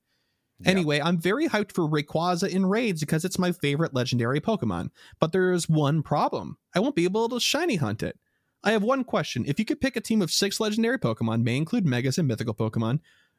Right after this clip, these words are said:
Speaker 2: who would they be? For example, mine would be Dialga, shiny Rayquaza, a baby Lugia, Articuno, Mew, and Groudon. I really love the show and will listen. I really love the show and will continue to listen to it. Keep up the good work. From Theo, the Pokemon lover.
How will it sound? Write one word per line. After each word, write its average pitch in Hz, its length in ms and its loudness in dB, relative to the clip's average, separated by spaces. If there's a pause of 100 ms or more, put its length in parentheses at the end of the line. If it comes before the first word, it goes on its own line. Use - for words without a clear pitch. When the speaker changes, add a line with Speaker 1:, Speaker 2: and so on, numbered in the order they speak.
Speaker 2:
who 202 340 2
would 131 240 -2
they 170 140 2
be? 180 280 -2
For 185 160 -2
example, 190 480 0
mine 165 140 0
would 196 100 0
be 175 140 0
Dialga, 135 720 0
shiny 147 300 0
Rayquaza, 113 600 -2 (340)
a 156 100 4
baby 175 380 2
Lugia, 117 640 0
Articuno, 139 680 0
Mew, 117 380 2
and 139 200 0
Groudon. 156 520 0 (520)
I - 60 0
really 175 160 4
love 214 160 0
the 240 60 -2
show 165 320 0
and 139 200 0
will 127 180 0
listen. 196 400 -2 (680)
I 135 60 2
really 185 140 4
love 214 120 2
the 208 40 -4
show 190 200 2
and 143 120 0
will 147 80 0
continue 196 340 2
to 196 60 6
listen 143 280 2
to 110 160 -2
it. 107 120 -4 (280)
Keep 214 160 4
up 226 120 -4
the 196 60 -8
good 226 160 0
work. 226 320 -4 (120)
From 151 140 2
Theo, 147 420 0
the 202 120 -2
Pokemon 127 460 0
lover. - 320 -8